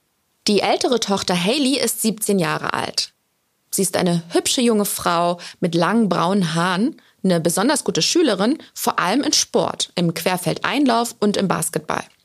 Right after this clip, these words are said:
Da ihre Mutter, also Jennifer Pettit, an Multiple Sklerose leidet, setzt sich Hayley für die Erforschung dieser Krankheit ein und sammelt unter dem Namen Hayley's Hope, also Haleys Hoffnung, Spenden für diesen Zweck.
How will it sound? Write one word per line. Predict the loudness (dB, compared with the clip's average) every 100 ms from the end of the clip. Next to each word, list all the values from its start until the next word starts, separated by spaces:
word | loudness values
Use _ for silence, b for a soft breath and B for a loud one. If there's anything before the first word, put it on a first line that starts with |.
| _ _ _ _ _ _ _
Da | 2
ihre | 2 2
Mutter, | 2 0 0 0 0 -2
also | -2 0
Jennifer | 2 2 0 0 -2
Pettit, | -2 0 0 0
an | 0 2
Multiple | 2 0 -2 -2
Sklerose | -2 0 2 2 2
leidet, | 2 2 0 0 -2 -2
setzt | 0 0 -2 -2
sich | -2 0
Hayley | 0 2 2 2
für | 0
die | 0 0
Erforschung | -4 0 0 2 2
dieser | 2 0
Krankheit | -2 -4 -2 -4 -4
ein | -4 -2
und | -2 -2 -4 -8
sammelt | -2 2 2 2
unter | 2 2
dem | 2
Namen | 2 2 0 -2
Hayley's | 0 2 2 2 0 -4 -4 0
Hope, | 4 4 2 -4 -4
also | 0 0 -2 B -2
Haleys | 2 2 2 -2 -2
Hoffnung, | 0 0 0 2 2 B B B
Spenden | -2 0 0 2 0
für | 2
diesen | 2 2 0
Zweck. | -4 -6 -10